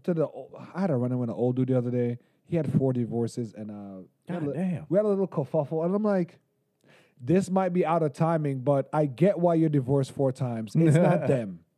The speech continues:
Speaker 2: It's
Speaker 1: It's
Speaker 2: you.
Speaker 1: not them.
Speaker 2: <laughs>
Speaker 1: It's not them. If you divorce four times, divorce is different from breaking up with four. Breaking ups are just try, trial,
Speaker 2: Yes.
Speaker 1: tryouts for your relationships,
Speaker 2: Yeah.
Speaker 1: long term.
Speaker 2: Yeah.
Speaker 1: If you are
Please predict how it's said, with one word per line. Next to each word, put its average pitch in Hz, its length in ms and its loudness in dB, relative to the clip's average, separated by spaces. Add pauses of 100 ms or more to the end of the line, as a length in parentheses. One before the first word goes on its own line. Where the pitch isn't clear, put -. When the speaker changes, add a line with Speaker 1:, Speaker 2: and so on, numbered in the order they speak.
(140)
Speaker 2:
It's - 240 -2
Speaker 1:
It's 170 200 2
Speaker 2:
you. 170 60 2
Speaker 1:
not 175 300 2
them. 156 100 4
Speaker 2:
<laughs> 143 920 2
Speaker 1:
It's - 220 0
not 156 300 0
them. 90 280 -4 (200)
If 170 200 -2
you 247 80 0
divorce 175 500 2
four 165 260 2
times, 143 420 0
divorce 180 340 4
is 175 80 -6
different 156 240 0
from 143 160 0
breaking 139 320 0
up 131 160 -4
with 117 100 -6
four. 113 220 -8 (640)
Breaking 175 340 2
ups 185 240 -2
are 139 140 2
just 123 280 -8
try, 131 440 -4
trial, 143 500 -6
Speaker 2:
Yes. - 100 -20
Speaker 1:
tryouts 113 640 -4
for 160 140 0
your 165 180 2
relationships, 165 720 -6
Speaker 2:
Yeah. 98 180 -2
Speaker 1:
long 135 240 -2
term. 101 300 -12 (140)
Speaker 2:
Yeah. 101 220 -4 (600)
Speaker 1:
If 113 220 -12
you 156 460 2
are 110 420 -6